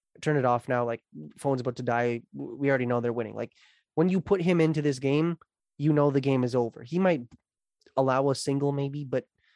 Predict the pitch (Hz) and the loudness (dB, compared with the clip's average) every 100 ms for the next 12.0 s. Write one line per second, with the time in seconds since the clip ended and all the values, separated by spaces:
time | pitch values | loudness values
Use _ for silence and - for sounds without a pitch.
0 | _ _ 151 151 156 131 127 127 127 123 | _ _ -2 0 2 2 2 2 0 0
1 | 135 135 131 - 127 117 - _ _ _ | 0 0 -2 -4 -4 -6 -12 _ _ _
2 | _ _ _ _ _ - 139 135 190 180 | _ _ _ _ _ -4 -4 2 2 4
3 | 185 170 180 180 - 202 139 120 - 160 | 4 4 2 2 2 4 4 2 0 0
4 | 160 160 - _ _ - - 139 170 170 | 0 -2 -4 _ _ -16 -4 0 0 2
5 | 160 160 160 165 165 147 147 143 139 120 | 4 4 2 2 2 2 0 0 -2 -6
6 | 76 - 131 135 139 - 151 113 - 123 | -12 -4 -4 -2 -6 -2 -2 -2 -6 -8
7 | - 160 156 170 139 135 - _ _ 151 | 0 0 0 -2 -4 -10 -20 _ _ -2
8 | 151 170 196 135 _ _ _ _ - 147 | 0 2 0 -2 _ _ _ _ -4 0
9 | 165 - 143 147 185 185 _ _ _ 147 | 0 -2 -4 -2 -2 -4 _ _ _ -2
10 | - 151 135 127 135 - 143 131 127 123 | 0 0 0 2 0 2 0 2 0 -2
11 | 120 123 120 117 123 117 117 104 113 | -2 -2 -2 -4 -4 -4 -6 -6 -8